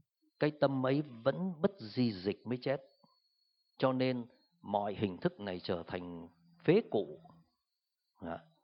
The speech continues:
Không phải là vô thượng phước điền y nữa, mà là, là phế y. Đó.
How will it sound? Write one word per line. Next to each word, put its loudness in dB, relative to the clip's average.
Không 0
phải 2
là 0
vô -2
thượng 0
phước 2
điền 0
y 2
nữa, -2
mà -2
là, -2
là 0
phế 6
y. 2
Đó. -10